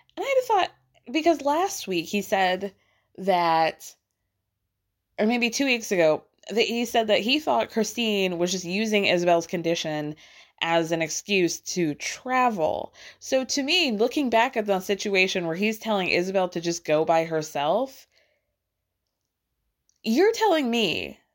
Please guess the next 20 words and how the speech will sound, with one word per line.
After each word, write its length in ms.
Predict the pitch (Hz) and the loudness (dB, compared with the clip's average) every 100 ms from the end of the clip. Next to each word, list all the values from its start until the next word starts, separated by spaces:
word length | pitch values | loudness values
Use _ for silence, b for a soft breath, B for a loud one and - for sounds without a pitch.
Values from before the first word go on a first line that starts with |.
| - | -4
like, 180 | 247 254 | -2 2
in 160 | 277 | 2
my 200 | 285 320 | 2 2
mind, 280 | 370 285 226 | 2 2 4
that 140 | 226 220 | 2 2
means 240 | 226 202 | -2 -2
that 180 | 202 - | -2 -2
Cody 540 | 269 320 320 311 311 B B | -2 -2 -2 -6 -8 B B
just 200 | - 240 | -8 -6
leapt 400 | 156 196 226 294 | -2 2 2 2
away 360 | 302 247 208 208 | -4 0 2 0
from 380 | 202 202 196 190 b b b _ | 0 0 0 -6 b b b _
the 160 | 190 233 | -4 -4
years 640 | 233 247 302 339 359 330 | -2 0 2 4 4 2
of 180 | 254 254 | 2 2
him 600 | 214 233 233 233 226 226 - | 0 0 0 0 -2 -6 0
going 460 | 180 233 285 277 262 | 4 4 2 0 -2
to 140 | 254 | -2
these 240 | 226 226 | -2 -2
surgeries, 560 | - 226 233 214 202 196 | 0 0 0 2 2 2